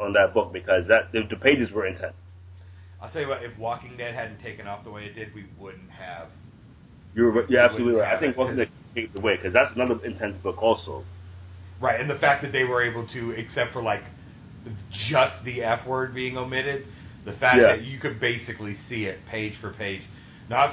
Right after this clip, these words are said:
Speaker 2: storyline-wise, I like the changes
Speaker 1: Like
Speaker 2: they've done to keep me interested,
Speaker 1: Hmm.
Speaker 2: but, like, Negan, when they said Negan was coming, and I went back and read
Speaker 1: Yeah.
Speaker 2: issue one hundred, and I was like,
Speaker 1: He is
Speaker 2: "There's,"
Speaker 1: bad.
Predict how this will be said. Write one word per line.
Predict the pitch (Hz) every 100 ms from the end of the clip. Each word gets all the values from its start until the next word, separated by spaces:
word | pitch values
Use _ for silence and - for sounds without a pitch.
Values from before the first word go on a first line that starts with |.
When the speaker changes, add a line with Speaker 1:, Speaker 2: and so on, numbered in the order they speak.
| -
Speaker 2:
storyline-wise, | 190 180 131 113 104 101 95 95
I | 101
like | 104 113 113
the |
changes | 101 135 127
Speaker 1:
Like | 98
Speaker 2:
they've | 101 104
done | 104 101
to | 98
keep | 110 101
me | 107 117
interested, | 117 135 120 135 123 110 -
Speaker 1:
Hmm. | 226 113
Speaker 2:
but, | 123 120
like, | 120 98 98 - - - - - - - - - - - 110
Negan, | 131 156 226 254 285 277 254 - - - - - - - -
when | 113 131
they | 175 226
said | 247 202
Negan | 180 196 190 170
was | 160
coming, | - 170 170 165 -
and | 110
I | 120
went | 147 143
back | 143 143 147
and | 135
read | 131 123
Speaker 1:
Yeah. | 131
Speaker 2:
issue | 135 127
one | 123
hundred, | 120 123
and | 120
I | 117 117
was | 110
like, | 104 98 - - - - - - - - - - - - - - -
Speaker 1:
He | 110
is | 92
Speaker 2:
"There's," | - 92
Speaker 1:
bad. | 95 98